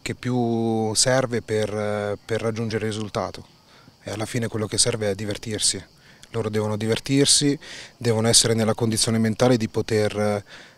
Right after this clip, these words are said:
eh, fare bene il loro lavoro,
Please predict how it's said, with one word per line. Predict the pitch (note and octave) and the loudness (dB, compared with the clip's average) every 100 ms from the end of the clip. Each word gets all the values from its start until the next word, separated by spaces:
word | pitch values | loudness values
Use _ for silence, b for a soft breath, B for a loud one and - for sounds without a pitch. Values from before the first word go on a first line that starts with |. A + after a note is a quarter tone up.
| _ | _
eh, | - G#2 G#2+ G#2+ | -14 -10 -8 -8
fare | G#2 - C3 C3+ C3 | -2 6 8 10 6
bene | A#2+ C3 C3 | 6 6 6
il | B2 | 4
loro | B2 B2+ | 4 6
lavoro, | B2+ C#3 D3 D#3 D3+ | 6 8 8 8 6